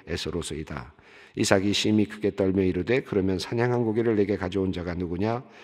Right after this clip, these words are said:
내가 오기 전에 내가 다 먹고 그를 위하여 축복하였은즉 그가 반드시 복을 받을 것이니라."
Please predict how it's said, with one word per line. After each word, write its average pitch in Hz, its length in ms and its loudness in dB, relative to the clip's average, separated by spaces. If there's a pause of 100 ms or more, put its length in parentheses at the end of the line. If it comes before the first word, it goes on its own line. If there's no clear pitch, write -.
(160)
내가 107 260 4
오기 101 220 6
전에 101 260 4
내가 92 220 0
다 82 220 -2
먹고 87 340 -4
그를 92 260 0
위하여 90 280 0
축복하였은즉 110 1000 -2 (260)
그가 82 280 -2
반드시 90 800 -2 (240)
복을 104 440 2 (320)
받을 80 680 -4
것이니라." 69 600 -6